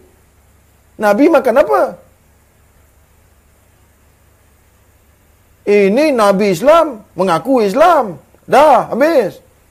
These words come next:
Makan, tak jaga. Makan, tak kira. Tak kontrol.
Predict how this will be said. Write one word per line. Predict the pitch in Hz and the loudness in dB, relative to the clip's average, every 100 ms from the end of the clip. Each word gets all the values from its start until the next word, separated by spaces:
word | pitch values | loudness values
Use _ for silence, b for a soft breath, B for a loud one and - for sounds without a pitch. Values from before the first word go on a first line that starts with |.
| _ _ | _ _
Makan, | - 220 - 302 330 294 - | -2 -2 2 2 2 -4 -2
tak | 214 175 | -2 0
jaga. | 214 247 392 311 190 - _ _ _ - | -2 -2 -2 -2 -4 -12 _ _ _ -6
Makan, | 185 - 302 302 220 | -4 0 0 0 -2
tak | 170 | -2
kira. | 240 311 359 214 147 _ _ _ _ _ - | 0 0 0 -4 -8 _ _ _ _ _ -6
Tak | 156 | -2
kontrol. | 226 226 285 302 254 175 | -2 0 2 4 2 -2